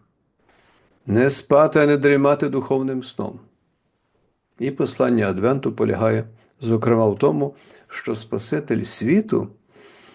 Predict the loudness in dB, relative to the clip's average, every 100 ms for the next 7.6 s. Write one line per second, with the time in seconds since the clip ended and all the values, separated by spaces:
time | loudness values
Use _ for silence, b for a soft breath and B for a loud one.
0 | B -2 2 2 2 2 0 0 0 -4
1 | -4 -4 -4 -4 -4 -2 -2 0 -2 -2
2 | -6 -12 -16 _ _ _ _ _ _ _
3 | _ -8 -4 -4 -2 -2 -2 0 0 0
4 | -2 -4 -6 -8 _ _ _ _ -8 -4
5 | -2 -2 -2 -2 -2 -2 -4 -10 B B
6 | B B B B 0 4 4 4 2 2
7 | 0 2 4 4 4 0